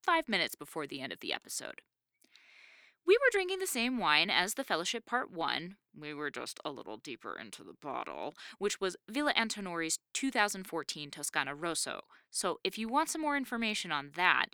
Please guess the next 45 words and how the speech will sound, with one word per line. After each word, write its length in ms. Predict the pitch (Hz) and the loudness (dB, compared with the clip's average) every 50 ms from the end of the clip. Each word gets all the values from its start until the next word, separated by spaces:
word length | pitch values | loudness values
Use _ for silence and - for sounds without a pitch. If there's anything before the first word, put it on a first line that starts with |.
| - _ _ _ | -8 _ _ _
do 140 | - 226 240 | -6 -4 -2
check 260 | - - 247 233 - | 0 0 0 2 4
out 160 | 220 220 233 - | 4 4 4 2
Episode 420 | 190 - - 202 - 254 254 220 - | -2 -4 -4 -4 -4 -4 -4 -6 -10
four, 420 | - - 151 139 131 135 139 147 - - - - - | -14 -12 -8 -4 -4 -4 -4 -6 -8 -14 -20 -4 -2
and 140 | - 180 180 | -2 -2 -2
if 160 | 180 - 202 | -2 -4 -6
you 80 | 208 | -6
want 220 | 202 202 233 247 254 | 0 2 2 2 2
to 60 | 240 | 2
learn 180 | 233 214 214 208 | 0 0 0 0
more 160 | 202 180 170 | 0 0 2
about 180 | 170 170 160 | 2 0 0
the 80 | - 160 | 0 -2
wines 260 | 156 156 151 147 147 | -2 -2 -2 -2 -4
of 120 | - - - | -8 -12 -12
Tuscany, 580 | - - 262 247 - - 175 160 147 147 156 - _ _ _ - | -2 0 0 0 0 -2 -6 -8 -8 -10 -12 -14 _ _ _ -8
check 220 | - - 214 - | -8 -4 4 6
out 120 | 190 180 - - | 6 6 6 4
Episode 420 | - - 226 - - 294 294 - | 0 -2 0 0 0 0 0 -2
two, 320 | - - 208 170 160 156 - _ | -4 -4 -4 -4 -4 -6 -8 _
Kill 220 | - - 175 175 165 | -12 -6 -4 -4 -2
Bill 300 | 151 160 151 143 139 - - | -2 -2 -2 -2 -2 -6 -8
and 140 | 151 143 | -8 -8
Sangiovese. 760 | - - 165 131 131 147 143 139 95 80 - - - - - - _ _ _ _ _ _ _ _ _ _ _ _ _ _ _ _ _ - | -8 -8 -8 -8 -10 -10 -10 -10 -10 -10 -10 -10 -12 -12 -12 -16 _ _ _ _ _ _ _ _ _ _ _ _ _ _ _ _ _ -2
Thank 200 | 233 240 214 - | -2 0 0 -2
you 60 | 220 | -2
so 300 | 196 - - - 196 196 | -2 -2 0 0 0 0
much 260 | 190 180 175 - - - | 0 0 0 2 0 -2
to 100 | - - - | -2 0 0
everyone 440 | 175 180 160 175 175 170 170 160 160 | 0 0 0 -2 -4 -4 -4 -4 -4
who 120 | - - 170 | -2 -2 -4
has 100 | 151 - | -4 -2
been 180 | - 160 160 | -6 -8 -6
listening 360 | 156 160 156 - 175 165 160 | -6 -4 -4 -4 -4 -4 -6
to 100 | - 180 | -6 -8
the 80 | - 156 | -6 -4
show 260 | - - - 156 147 | -4 -2 -2 -2 -4
thus 280 | 143 147 143 135 - - | -4 -4 -4 -4 -4 -4
far. 420 | - - 147 151 143 139 139 - _ - _ _ | -4 -4 -2 -2 -2 -2 -6 -10 _ -20 _ _
You 200 | - 190 185 - | -6 -4 -2 0
all 200 | - 175 170 160 | 0 0 0 0
make 500 | 165 165 165 170 180 190 226 - - - - | -2 -6 -6 -4 -2 -2 -2 -2 -2 -6 -8
my 280 | 180 170 165 165 165 156 | -2 0 0 0 0 -2
day 420 | - - 156 156 151 147 147 - | -4 -6 -4 -4 -4 -4 -6 -8